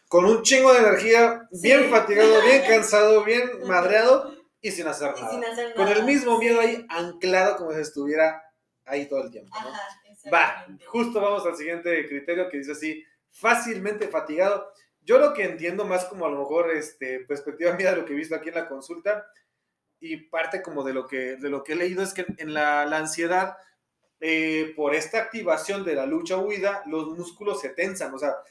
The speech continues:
Speaker 1: se, se tensan en, en la cuestión de ahorita corres o ahorita peleas, ¿no? Pero se tensan. Pero hay tanta tensión, ¿no? Vamos a lo mismo,
Speaker 2: Ajá.
Speaker 1: y no se hace nada, que ahí se queda todo, digamos, acumulado, toda esa energía,
Speaker 2: Sí.
Speaker 1: y entonces la persona está como fatigada normalmente porque está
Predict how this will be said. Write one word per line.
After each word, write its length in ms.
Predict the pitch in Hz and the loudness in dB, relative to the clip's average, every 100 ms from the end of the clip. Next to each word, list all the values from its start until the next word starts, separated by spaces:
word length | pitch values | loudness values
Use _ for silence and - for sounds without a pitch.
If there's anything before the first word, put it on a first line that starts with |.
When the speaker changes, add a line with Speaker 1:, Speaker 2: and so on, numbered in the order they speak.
| _ | _
Speaker 1:
se, 300 | - - 151 | -14 -8 -8
se 180 | - 160 | -6 -8
tensan 360 | 156 170 185 214 | -6 -8 -6 -4
en, 220 | 190 160 | -4 -4
en 80 | 151 | -6
la 120 | 143 | -6
cuestión 300 | 151 151 170 | -8 -10 -6
de 280 | 202 185 - _ _ _ _ _ | -4 -4 -8 _ _ _ _ _
ahorita 420 | 143 156 180 240 | -2 0 2 2
corres 320 | 240 262 277 | 4 4 4
o 40 | 190 | 0
ahorita 280 | 160 - - | -2 -2 -2
peleas, 380 | 120 110 107 | -4 -8 -6
¿no? 160 | 175 240 | -4 -2
Pero 180 | 175 156 | -2 -4
se 140 | 160 | -6
tensan. 580 | - 170 180 156 120 - _ _ _ _ | -6 -6 -6 -8 -10 -12 _ _ _ _
Pero 200 | 175 175 | -2 0
hay 100 | 247 269 | 0 -2
tanta 340 | - 196 190 | -6 -4 -4
tensión, 400 | 190 185 180 170 | -4 -4 -4 -4
¿no? 60 | 160 | -4
Vamos 360 | 160 170 185 | -4 -2 -2
a 60 | 196 | -4
lo 100 | 196 | -4
mismo, 320 | 196 196 175 | -4 -4 -4
Speaker 2:
Ajá. 200 | 185 - _ _ - | -6 -8 _ _ -10
Speaker 1:
y 80 | 202 | -6
no 160 | 185 | -4
se 100 | 208 | -2
hace 180 | 214 226 | -2 -2
nada, 460 | 226 190 180 - - | 0 0 -2 -6 -10
que 80 | 196 | -6
ahí 80 | 208 | -2
se 160 | 285 | -2
queda 220 | 285 254 254 | 2 2 4
todo, 180 | 233 | 2
digamos, 320 | 233 220 233 233 | 2 0 0 -2
acumulado, 600 | - 208 175 170 170 185 | -8 -8 -6 0 0 0
toda 120 | 196 | -4
esa 140 | 185 | -6
energía, 480 | 190 180 196 196 190 - _ | -8 -8 -4 -4 -4 -8 _
Speaker 2:
Sí. 140 | - 190 | -8 -4
Speaker 1:
y 40 | |
entonces 360 | 190 190 196 220 | -4 -4 -4 -2
la 140 | 214 | -2
persona 260 | 165 180 190 | -4 -6 -4
está 180 | 196 | -4
como 220 | 196 202 196 | -4 -4 -2
fatigada 460 | 175 156 160 180 | -4 -4 -2 -2
normalmente 400 | 175 175 185 185 | -2 -4 -6 -6
porque 300 | 190 175 170 | -6 -6 -6
está 340 | 170 190 196 | -6 -2 -2